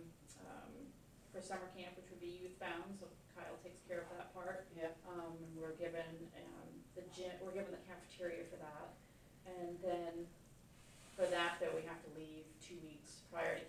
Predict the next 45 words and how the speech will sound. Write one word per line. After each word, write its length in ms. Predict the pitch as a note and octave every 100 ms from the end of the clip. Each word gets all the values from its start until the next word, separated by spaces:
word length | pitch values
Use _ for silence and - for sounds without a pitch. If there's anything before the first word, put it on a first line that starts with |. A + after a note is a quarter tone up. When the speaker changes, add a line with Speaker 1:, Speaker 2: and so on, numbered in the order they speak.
| F3
Speaker 1:
camp 160 | E3 - -
because 560 | - D#3 D#3 - - - D#3+
now 80 | D#3 D3+ -
they 80 | D#3+ D#3
wanna 160 | D3+
get 160 | - -
their 160 | D#3+ D#3+
stuff 160 | E3+ E3+
in 80 | E3+
before 280 | E3 E3 E3
summer. 320 | E3+ E3+ E3+ E3+
Speaker 2:
Right. 160 | E3 D3+ -
Speaker 1:
Same 240 | F#3 E3+ D#3+
with 80 |
the 80 | - -
kids' 200 | F3+ F3+ -
play, 400 | F3 E3 E3+ E3 -
the 40 | E3+
before 240 | - D#3+
and 80 | D#3
after 160 | D#3 -
school 160 | D#3 -
program, 240 | D#3 D#3 D3+
we 40 | D#3
have 80 | D#3
to 80 | D#3
end 160 | D#3
two 160 | D3+ D3
weeks 280 | D3 C#3+ D#3
early 240 | D3+ D3+ D3+
as 160 | D3 -
well, 280 | - D3+ D3 - - E3+
um, 160 | D#3 D3+ C#3+ - -
which 120 | - -
makes 160 | D#3
the 120 | - -
parents 200 | - -
super 200 | - - -
happy. 280 | - - - - - E3+ - G#3
Um, 320 | F#3+ F3+ F3+ - - - - - -
Speaker 2:
<laughs> 280 | A#3+ - B3
Speaker 1:
that's 160 | F3 -
usually 200 | F3+ D#3+
when 80 | D#3+
everybody 260 | D#3 D3+